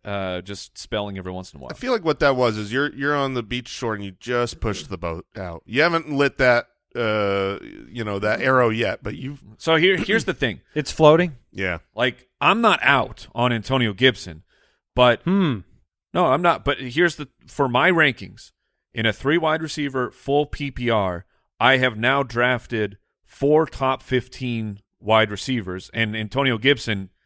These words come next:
Speaker 1: is, like, my R B twentieth.
Speaker 3: Right.
Speaker 1: So I'm sticking with that plan of now I can start loading up at the, at the running back position. And they, on paper, they will not be nearly as strong, but that four pack, I believe,
Speaker 3: That four pack is amazing.
Speaker 1: is going to carry me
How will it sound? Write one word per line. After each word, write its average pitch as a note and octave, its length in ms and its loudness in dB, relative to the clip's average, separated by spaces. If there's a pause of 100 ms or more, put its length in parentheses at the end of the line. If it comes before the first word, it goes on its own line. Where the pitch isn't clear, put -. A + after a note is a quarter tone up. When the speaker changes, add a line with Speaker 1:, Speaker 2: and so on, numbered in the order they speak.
(160)
Speaker 1:
is, A2 260 0
like, A2 160 0
my G#2+ 140 0
R B2 200 4
B A2+ 180 -4
twentieth. A2 640 -8
Speaker 3:
Right. B2+ 260 4 (100)
Speaker 1:
So G#2+ 440 2 (400)
I'm B2 260 -2
sticking - 480 -4
with A#2 140 -6
that A2 220 -2
plan A#2+ 300 -2
of F#2+ 340 -8
now A2 320 0
I G#2+ 120 2
can G2 360 -8 (320)
start B2+ 340 0
loading A#2+ 340 4
up A2 180 -2
at G2+ 200 -8
the, G2+ 320 -8
at - 240 -10
the G2 80 -12
running G#2 240 -4
back G2 160 -4
position. G#2+ 360 -6
And A2+ 80 -4
they, C3 140 4 (800)
on C3 220 4
paper, D#3 340 -2
they B2+ 160 4
will B2+ 160 0
not B2 240 -2
be A#2+ 140 -4
nearly A#2 360 0
as F#2 80 -6
strong, G#2+ 520 -2
but G2 220 -2 (340)
that B2+ 180 0
four B2+ 380 -2
pack, F#2+ 480 -4
I G#2 280 0 (140)
believe, G#2+ 120 -6
Speaker 3:
That F#3 140 4
four G#3 140 6
pack C#3 220 6
is A2 100 -4
amazing. A2+ 380 -2
Speaker 1:
is G2+ 240 0
going A2+ 260 -2
to G2 120 -14
carry G#2 360 0
me E2+ 320 -10